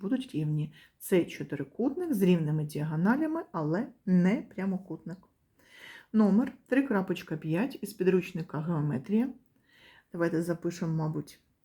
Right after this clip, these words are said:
твердження невірне, обернене, обернене твердження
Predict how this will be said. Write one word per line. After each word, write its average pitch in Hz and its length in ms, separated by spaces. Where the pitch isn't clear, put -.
твердження 190 600
невірне, 165 760
обернене, 170 960
обернене 170 1300
твердження 170 1000